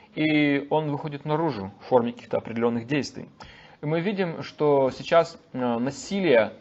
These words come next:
э, в мире уже перешло все рамки. Постоянно происходит какое-то насилие, постоянно кого-то убивают, взрывают, бомбят, что-то такое происходит. То есть фактически люди боялись Третьей, э, мировой войны, они проглядели ее начало,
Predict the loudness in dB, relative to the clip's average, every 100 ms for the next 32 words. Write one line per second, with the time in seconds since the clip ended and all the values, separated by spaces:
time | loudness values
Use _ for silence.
0 | -20 -20 -6 -4 -2 0 2 2 0 -4
1 | -18 _ -4 6 8 8 4 -4 -2 -4
2 | -2 2 4 4 0 -6 -18 -20 -20 -20
3 | -20 _ 0 4 4 4 -4 -6 -8 -10
4 | -10 -10 -12 2 2 4 4 6 8 6
5 | 2 -6 -4 -4 -4 -6 0 6 8 8
6 | 6 0 -2 4 6 6 4 0 0 0
7 | 6 6 6 2 -4 -4 -4 -4 -2 -4
8 | -2 0 0 -2 -12 -12 0 0 0 -10
9 | _ _ _ _ -8 -2 -2 -4 -4 0
10 | 0 2 0 -2 -4 8 12 12 10 4
11 | -2 2 2 4 4 6 6 4 6 6
12 | 8 6 6 6 4 2 0 -12 _ 4
13 | 6 6 2 -2 -18 -20 -16 4 6 8
14 | 6 6 4 6 4 2 0 2 4 4
15 | -2